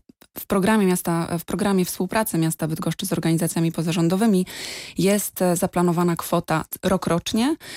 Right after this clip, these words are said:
e, która potem może się nieznacznie zmieniać, natomiast, e, mniej więcej, e,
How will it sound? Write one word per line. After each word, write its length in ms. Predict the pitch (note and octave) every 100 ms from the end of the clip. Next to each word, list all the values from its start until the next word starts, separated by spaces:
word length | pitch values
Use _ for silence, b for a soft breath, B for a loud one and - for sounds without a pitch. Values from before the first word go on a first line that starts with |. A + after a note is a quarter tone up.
| B B
e, 340 | - F3+ F3+ F3+
która 280 | - - B3+
potem 260 | A#3+ A3+
może 220 | G#3+ G#3+ A3
się 80 |
nieznacznie 440 | G#3 G3 G#3 - G3
zmieniać, 380 | G#3+ G#3 F3 -
natomiast, 540 | E3 F3 F3 - -
e, 100 | E3
mniej 220 | E3+ E3+
więcej, 460 | F3 F3 E3+ E3 E3
e, 120 | E3+